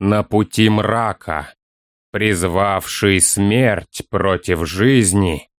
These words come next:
нарушил завет валаров». Раздался гулкий подземный удар, и башня замолчала. Немало времени прошло, пока голос Ортханка не зазвучал снова.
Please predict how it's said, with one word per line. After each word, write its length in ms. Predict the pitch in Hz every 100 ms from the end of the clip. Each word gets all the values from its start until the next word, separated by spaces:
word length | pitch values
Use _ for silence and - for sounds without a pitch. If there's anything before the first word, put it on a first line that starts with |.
| _
нарушил 960 | 107 110 107 101 110 117 - 127 117 107
завет 520 | 90 104 92 101 98
валаров». 680 | 87 98 98 87 82 80 76 - _ _ _ _ _ _
Раздался 600 | 165 135 104 123 110 127
гулкий 460 | 92 123 135 - 117
подземный 540 | 113 98 107 104 104 120
удар, 460 | 110 107 147 101 _ _ _ _ _
и 80 | 131
башня 380 | 98 101 - 98
замолчала. 760 | 101 101 95 - 82 80 71 - _ _ _ _ _ - -
Немало 360 | 147 143 123
времени 400 | 120 135 123 101
прошло, 440 | - 95 - 131 120
пока 280 | 104 -
голос 420 | 92 107 107 98 -
Ортханка 680 | 127 131 104 - 110 92 113
не 140 | 104
зазвучал 640 | 95 101 98 101 - 104 92
снова. 580 | - 131 107 82 71